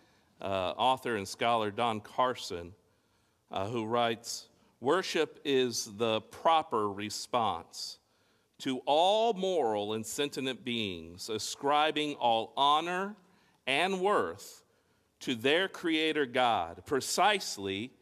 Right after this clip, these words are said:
because God is worthy and delightfully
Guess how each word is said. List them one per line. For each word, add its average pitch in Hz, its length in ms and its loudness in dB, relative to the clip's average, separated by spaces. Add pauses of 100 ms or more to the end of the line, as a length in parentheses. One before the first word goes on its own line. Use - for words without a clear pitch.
(600)
because 107 440 -2
God 139 720 2
is 123 420 0
worthy 92 760 -2 (1040)
and 87 120 -10
delightfully 90 960 -2